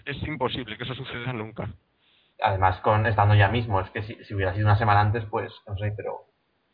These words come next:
Speaker 2: siendo que ya habían viajado hasta allí.
Speaker 1: No, no, pero tampoco. Les chantajearon a Eccleston y ya está. Es, es imposible que pase eso nunca.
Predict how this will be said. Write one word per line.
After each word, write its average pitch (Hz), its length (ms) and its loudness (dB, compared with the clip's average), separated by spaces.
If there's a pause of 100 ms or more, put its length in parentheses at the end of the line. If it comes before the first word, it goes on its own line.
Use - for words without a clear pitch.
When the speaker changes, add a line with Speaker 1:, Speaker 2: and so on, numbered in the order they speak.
(140)
Speaker 2:
siendo 104 240 -2
que 104 80 0
ya 101 60 6
habían 104 200 0
viajado 104 300 2
hasta 101 180 -4
allí. 104 200 -4 (600)
Speaker 1:
No, 131 360 -2
no, 107 200 -6
pero 113 180 -2
tampoco. 107 1000 -10
Les 127 160 -4
chantajearon 127 540 0
a 123 40 -6
Eccleston 117 320 -8
y 107 40 -8
ya 101 60 -8
está. - 220 -6 (300)
Es, - 220 -8
es - 140 -8
imposible 117 380 -4
que 104 80 -6
pase - 220 -8
eso 104 180 -10
nunca. 95 260 -14